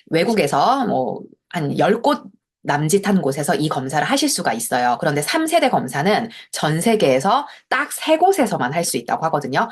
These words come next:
그 세 곳을 제가 또 한번 비교를 해봐 드릴게요. 자, 이렇게 세 곳에서 삼 세대까지는 받아보실 수가 있는데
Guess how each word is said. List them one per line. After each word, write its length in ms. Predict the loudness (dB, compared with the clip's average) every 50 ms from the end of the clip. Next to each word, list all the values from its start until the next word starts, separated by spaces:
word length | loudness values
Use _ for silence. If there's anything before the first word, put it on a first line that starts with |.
| -8 -8
그 80 | -6 -4
세 180 | 0 2 2 2
곳을 240 | 2 2 2 2 2
제가 260 | 2 0 -2 -4 -2
또 80 | -2 -2
한번 240 | -2 -2 -2 -4 -4
비교를 380 | -6 -6 -6 -4 -2 -2 0 0
해봐 180 | 0 0 0 -2
드릴게요. 680 | -2 -6 -8 -10 -8 -4 0 0 2 2 2 0 -2 -6 _ _ _ _ _ _ _ _ _ _ _ _ _ _
자, 220 | -8 -8 -8 -8 -10 _ _ _ _
이렇게 360 | 0 2 2 2 2 2 0
세 240 | 0 2 4 2 4
곳에서 760 | 4 4 2 4 4 2 0 2 2 4 4 4 4 4 2 0 -4 -14 -14
삼 340 | -10 -6 -2 0 0 0 2
세대까지는 680 | 4 4 4 4 2 0 0 -2 -2 -2 -2 -4 -4
받아보실 460 | -2 -2 0 0 0 0 -2 -4 -2 -4
수가 260 | -2 -2 -2 -2 -2
있는데 520 | -4 -6 -8 -2 2 2 2 2 2 -2